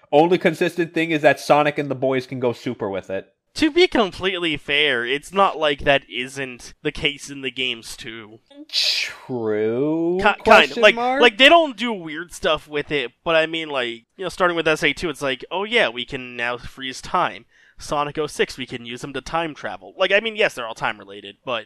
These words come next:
Speaker 1: No, I mean, you're right. That, I guess that is consistent with the lore.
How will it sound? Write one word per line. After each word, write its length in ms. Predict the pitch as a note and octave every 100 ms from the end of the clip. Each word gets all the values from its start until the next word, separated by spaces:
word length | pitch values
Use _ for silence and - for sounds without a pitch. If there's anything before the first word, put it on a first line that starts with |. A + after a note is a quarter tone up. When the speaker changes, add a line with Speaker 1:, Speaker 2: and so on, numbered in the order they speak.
| _ -
Speaker 1:
No, 200 | A#3 A#3
I 80 | A3
mean, 120 | G#3+
you're 160 | F3+ D#3+
right. 460 | E3+ C#3+ A2 G2+ -
That, 220 | C3+ D3 D3
I 120 | D3
guess 260 | D#3+ F3+
that 160 | - C#3+
is 200 | D3 C#3+
consistent 600 | - C#3+ - D3+ D#3+ C#3
with 160 | D3 -
the 80 | F3
lore. 420 | F#3+ D3+ F2+